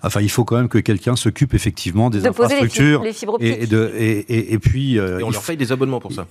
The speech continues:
Speaker 1: Oui, mais, euh, c'est pas eux qui aujourd'hui, si je puis dire, tirent les marrons du feu. Ce sont ceux qui sont au-dessus et qui offrent les services. C'est eux qui entrent en bourse, c'est eux qui font des, des milliards et des milliards et qui ne participent pas beaucoup finalement,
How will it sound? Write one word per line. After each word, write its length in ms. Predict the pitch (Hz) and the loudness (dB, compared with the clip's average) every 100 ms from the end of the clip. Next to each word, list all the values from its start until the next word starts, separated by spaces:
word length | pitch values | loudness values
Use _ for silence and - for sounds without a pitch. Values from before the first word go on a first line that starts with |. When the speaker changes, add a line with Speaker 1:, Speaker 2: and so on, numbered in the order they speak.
| - | 0
Speaker 1:
Oui, 380 | 107 175 151 - | 2 2 0 -6
mais, 320 | 95 104 104 | -4 0 0
euh, 360 | 101 98 95 98 | 0 0 0 -2
c'est 180 | - - | -4 -4
pas 180 | 98 107 | -2 0
eux 100 | 131 | 0
qui 160 | 127 107 | 0 0
aujourd'hui, 420 | 92 98 98 131 | 0 0 2 0
si 160 | - | 0
je 80 | - | -8
puis 140 | - 98 | -4 0
dire, 180 | 120 | 0
tirent 280 | - - 131 | 0 -2 0
les 120 | 107 | 0
marrons 260 | 104 92 101 | 0 0 -2
du 120 | 92 | -2
feu. 340 | 92 131 147 156 _ _ | 0 2 2 0 _ _
Ce 120 | - | -2
sont 200 | 82 98 | 0 0
ceux 220 | 90 147 | 0 0
qui 140 | 135 107 | 0 -2
sont 160 | - | -2
au-dessus 460 | 104 101 - - 151 | 0 0 0 2 2
et 20 | |
qui 140 | 107 110 | 2 -2
offrent 160 | 110 | -2
les 60 | 110 | -4
services. 560 | - 120 113 98 - - - - | -2 -2 0 -4 -4 -6 -20 -18
C'est 200 | - 123 | -2 4
eux 200 | 127 147 | 4 4
qui 180 | 139 113 | 2 -2
entrent 220 | 110 104 | -2 -4
en 100 | 101 | -2
bourse, 400 | 117 147 147 - | 2 2 2 0
c'est 80 | 120 | 0
eux 100 | 120 | 0
qui 140 | 113 | -4
font 200 | 98 107 | -4 -2
des, 240 | 101 95 87 - - - | 0 -2 -4 -12 -18 -4
des 120 | 104 | 0
milliards 640 | 110 113 110 117 117 117 104 | 2 4 4 2 2 0 -2
et 60 | 95 | -2
des 120 | 95 | -2
milliards 540 | 95 92 107 127 160 - _ - - - - | -2 2 2 2 0 -8 _ -20 -20 -20 -4
et 80 | - | 0
qui 140 | 131 | 2
ne 60 | 110 | 2
participent 480 | 120 - - 107 - | 0 -2 -10 -10 -4
pas 140 | 131 | -4
beaucoup 380 | 113 120 - 147 | 0 -2 0 -4
finalement, 640 | - 107 101 107 117 143 | -2 0 0 2 0 -2